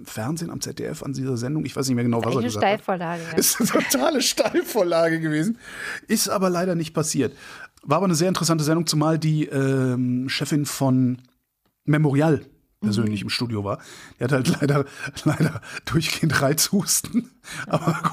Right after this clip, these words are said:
Speaker 1: gut, ähm, das war, war ganz interessant, also die zu hören und, ähm, Hofreiter zu hören, der auch sagt, ja, glauben Sie, für einen Grünen ist das irgendwie leichtfertig zu sagen, Kohlekraftwerke müssen länger laufen?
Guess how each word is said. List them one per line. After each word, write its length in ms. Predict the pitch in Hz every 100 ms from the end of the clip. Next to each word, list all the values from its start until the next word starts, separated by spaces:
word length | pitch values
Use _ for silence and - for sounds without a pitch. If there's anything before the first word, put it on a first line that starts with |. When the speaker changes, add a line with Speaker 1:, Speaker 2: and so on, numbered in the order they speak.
| -
Speaker 1:
gut, 200 | 175 - _ - - -
ähm, 460 | - 131 127 131 -
das 220 | 139 135
war, 240 | 165 165 165
war 100 | 165
ganz 180 | 156
interessant, 560 | 147 139 131 143 131 -
also 160 | 117 117
die 140 | 139
zu 180 | - 147
hören 300 | 147 143 143
und, 420 | 135 131 127 -
ähm, 460 | 131 127 123 123 131 _ _ -
Hofreiter 480 | 147 202 110 110
zu 140 | - 110
hören, 220 | 101 - - - - - -
der 120 | 135
auch 80 | 135
sagt, 200 | - 143
ja, 100 | 127
glauben 320 | 120 127 165
Sie, 140 | 139 147
für 200 | - 147
einen 180 | 139 117
Grünen 540 | 117 127 151 170 185
ist 240 | 175 -
das 160 | 147 -
irgendwie 600 | - 160 170 151 135 147
leichtfertig 800 | 127 120 - - 156 160 170 156
zu 120 | -
sagen, 380 | 139 143 151 143
Kohlekraftwerke 840 | - 123 139 - 160 147 156 170 180
müssen 260 | 175 180
länger 240 | 170 185 190
laufen? 460 | 175 190 196 226